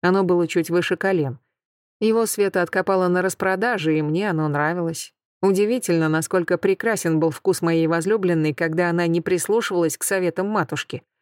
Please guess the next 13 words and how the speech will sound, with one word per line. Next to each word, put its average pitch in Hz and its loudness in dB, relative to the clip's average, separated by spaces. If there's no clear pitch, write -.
которая 185 2
хоть 196 -2
и 196 2
жила 202 0
за 185 -2
тысячи - -4
километров, 165 -2
но 190 2
имела 185 0
огромное 180 0
влияние. 156 -2
«Ты 233 2
уверен?» — 220 0